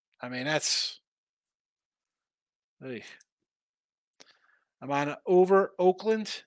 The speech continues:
and money line Sox is Nick. I, well, Oakland looks good already. Two on the board for 'em. And money line Sox. I don't hate the Sox.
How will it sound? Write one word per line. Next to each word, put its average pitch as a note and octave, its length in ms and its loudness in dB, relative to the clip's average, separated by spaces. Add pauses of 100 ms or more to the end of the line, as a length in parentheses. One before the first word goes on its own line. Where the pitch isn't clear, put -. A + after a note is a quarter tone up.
(200)
and C3+ 520 -6
money D#3 300 -8
line D#3+ 220 -4
Sox B2+ 360 0
is A2 160 -12
Nick. - 340 -20
I, C3+ 200 -12
well, D3 180 0
Oakland G3+ 260 4
looks G#3 200 2
good - 180 8
already. E3+ 480 8 (260)
Two G#3 200 2
on F3+ 100 8
the E3+ 60 4
board E3+ 260 10
for B2+ 240 -4
'em. C3 120 -8 (1500)
And C3+ 320 -2
money D#3 160 0
line D3 220 2
Sox. - 300 4
I E3+ 80 6
don't A#3 160 8
hate G#3+ 160 8
the - 60 -2
Sox. - 600 6